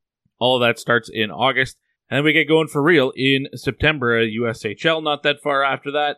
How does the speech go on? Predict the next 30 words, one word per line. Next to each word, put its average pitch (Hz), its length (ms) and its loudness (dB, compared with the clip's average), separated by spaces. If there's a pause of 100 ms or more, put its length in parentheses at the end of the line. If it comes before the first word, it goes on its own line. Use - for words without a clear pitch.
and, 123 340 -6
uh, 120 420 0
the 120 240 -2
N 123 140 -4
C 123 140 -8
double 113 280 0
A 113 160 -2 (480)
on 107 160 -8
top 117 280 -4
of 104 140 -14
that 139 260 -2 (160)
in 127 320 -8
October. 147 760 0 (640)
As 175 220 4
always, 202 260 2
we 175 120 -12
start 185 260 -4
with 156 140 -6
the 170 260 -2
question 170 460 -2 (100)
of 156 260 0
the 147 120 0
day, 160 340 4
and 131 220 -2
I 127 60 0
put - 200 -8
that 156 180 4
out 151 180 0 (100)
on 139 340 -8
Twitter. 170 460 0